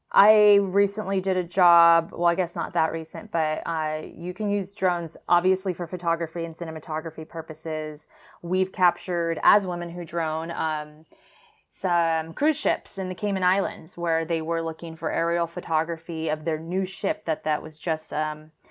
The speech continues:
they were just about to charter. So those are just a, a couple ways that, you know, you wanna capture a big cruise ship,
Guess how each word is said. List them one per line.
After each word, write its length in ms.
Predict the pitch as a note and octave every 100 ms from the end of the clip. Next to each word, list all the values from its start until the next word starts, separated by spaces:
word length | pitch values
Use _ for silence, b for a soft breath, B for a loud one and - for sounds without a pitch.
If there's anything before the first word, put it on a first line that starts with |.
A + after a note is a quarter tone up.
| b b
they 80 | E3+
were 160 | E3
just 240 | D#3+ E3+ E3+
about 200 | D#3 D3+
to 100 | E3
charter. 480 | - D#3 D3+ D3 D3+
So 260 | - D#3+
those 260 | D#3 E3+ E3
are 220 | D#3+ D#3 -
just 220 | D#3+ - -
a, 100 | D#3 D#3 F#3 - -
a 60 |
couple 260 | - E3+ E3
ways 320 | D3 D3+ D3+
that, 300 | D3+ C#3 -
you 160 | E3 D3+
know, 100 | C#3
you 160 | C#3+
wanna 160 | D3+ C#3
capture 380 | - C#3+ - D3+
a 40 |
big 200 | C3+ C3+
cruise 240 | - A3+ A#3
ship, 180 | C#4